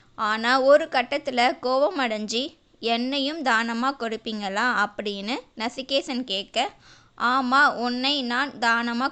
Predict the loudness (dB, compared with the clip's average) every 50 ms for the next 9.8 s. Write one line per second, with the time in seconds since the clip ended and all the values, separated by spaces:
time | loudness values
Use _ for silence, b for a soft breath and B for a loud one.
0 | -2 -4 -6 -4 -6 -8 -6 -4 -2 -2 -2 -2 -4 b b b b _ 0 0
1 | 2 2 2 0 0 0 0 0 0 0 0 0 0 0 2 2 0 0 0 -4
2 | -6 -6 -8 -8 -4 0 2 4 4 4 4 2 -2 -4 -4 -4 -6 -6 -6 -4
3 | -4 -2 -2 -2 -4 -2 0 2 2 2 2 2 0 -2 -2 -4 -6 -6 -6 -8
4 | -6 -2 -2 -2 -2 -2 -4 -8 -6 -8 -6 -4 -2 -2 -2 -2 -2 -2 -2 -4
5 | -4 -8 _ b b b b b b b b b b -8 -8 -6 -6 -6 -4 -2
6 | -2 0 0 0 -2 -4 -4 -6 -4 -4 -4 -4 -4 -2 0 0 0 0 0 0
7 | 0 0 -2 -2 -2 -2 -2 0 0 0 0 0 0 -2 0 0 0 -2 0 0
8 | -2 0 0 0 0 0 0 -2 -2 -2 -2 -4 -4 -4 -4 -4 -2 -2 -4 -4
9 | -4 -4 -4 -6 -6 -6 -8 -8 -6 -6 -6 -4 -6 -8 -8 -8